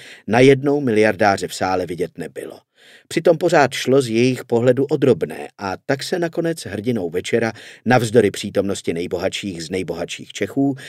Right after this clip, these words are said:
stal bývalý reprezentační fotbalista. Poklona.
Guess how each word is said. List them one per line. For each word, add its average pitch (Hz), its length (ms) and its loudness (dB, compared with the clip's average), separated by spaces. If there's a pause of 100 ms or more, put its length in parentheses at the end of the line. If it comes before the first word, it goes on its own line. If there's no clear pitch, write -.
(260)
stal 101 360 4
bývalý 156 580 0
reprezentační 107 760 -2
fotbalista. - 640 -10 (460)
Poklona. 113 440 0